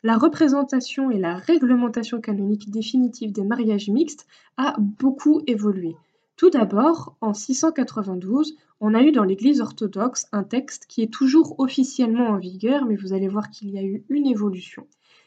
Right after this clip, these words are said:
qui a été faite par le canon soixante-douze du concile In Trullo ou concile Kinisexte, qui dit en fait que, euh,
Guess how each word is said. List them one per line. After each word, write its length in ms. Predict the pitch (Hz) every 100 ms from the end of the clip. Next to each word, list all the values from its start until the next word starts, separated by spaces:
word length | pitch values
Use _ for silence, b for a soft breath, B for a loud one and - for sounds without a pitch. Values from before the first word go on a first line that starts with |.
| _ _
qui 120 | 277
a 80 | 349
été 220 | - 269
faite 340 | - 233 -
par 160 | - 208
le 120 | 208
canon 320 | 208 208 247
soixante-douze 840 | 269 - 262 - 226 196 202 254 254
du 120 | 208
concile 640 | - 220 208 - 233 220 -
In 220 | 277 330 -
Trullo 500 | - 233 202 226 b b b -
ou 100 | 220
concile 640 | 247 269 262 247 202 190
Kinisexte, 840 | - 320 294 - 214 - - _ _ _ _ _ _
qui 200 | - 208
dit 360 | 208 277 302 -
en 100 | 202
fait 480 | 190 214 247 - - -
que, 300 | 220 247 - b b -
euh, 720 | 214 196 196 190 196 196 -